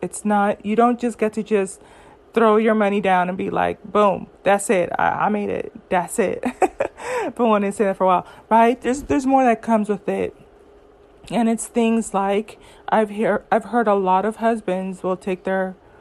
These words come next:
wife's car to get it gassed up. I think it's a really sweet gesture.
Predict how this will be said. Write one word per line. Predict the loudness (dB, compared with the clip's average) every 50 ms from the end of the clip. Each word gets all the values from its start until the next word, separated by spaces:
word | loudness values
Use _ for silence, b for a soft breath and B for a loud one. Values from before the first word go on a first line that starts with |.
| B B B B B -2
wife's | 0 0 0 0 -4 -8
car | -4 -2 0 0 0 -2
to | -2
get | -2 -2 -2 -2
it | -2 -4 -6 -6
gassed | -4 -4 -4 -4 -8 -8 -6 -4
up. | -2 -2 -4 -6 _ _ -20 -20 -20 -20 _ _ -20 -20 -20 -20 -10 _
I | -6
think | -4 -4 -4 -6
it's | -6 -6 -2
a | -2
really | 0 0 -2 -4
sweet | -6 -6 -8 -8 -6 -4
gesture. | -4 -4 -4 -4 -8 -10 -10 -10 -10